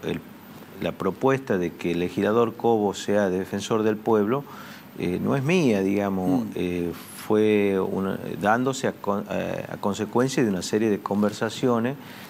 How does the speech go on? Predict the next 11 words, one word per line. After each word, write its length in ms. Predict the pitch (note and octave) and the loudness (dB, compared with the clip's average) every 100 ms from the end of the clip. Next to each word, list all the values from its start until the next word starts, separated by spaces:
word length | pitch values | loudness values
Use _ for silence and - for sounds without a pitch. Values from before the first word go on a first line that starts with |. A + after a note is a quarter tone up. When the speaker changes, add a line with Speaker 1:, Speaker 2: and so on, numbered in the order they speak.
| - | -6
Speaker 1:
de 80 | F#2 | -2
muchos 460 | F#2 A#2 C3+ C3+ F#2+ | 0 2 2 0 0
legisladores, 840 | G2 - G#2 A2 B2+ A#2+ A2 C#3+ - - - F2 | -2 0 2 4 4 4 2 -2 -6 -16 -10 -4
de 60 | |
las 100 | F2+ | -4
cuales 260 | - G#2+ A#2+ | 0 2 2
participaron 960 | A#2+ G#2 A#2 - A#2+ C#3 B2 A2 A2+ C#3 - - - - - | 2 0 -2 -4 -2 2 4 4 0 -4 -12 -20 -20 -20 -4
prácticamente 640 | A#2 B2+ C3+ A#2 B2+ B2 | -2 2 2 2 2 0
todo 320 | - B2 D3+ A#2+ | -2 0 0 0
el 80 | |
bloque. 480 | F#2 F#2+ F2+ - - | 0 0 -2 -4 -10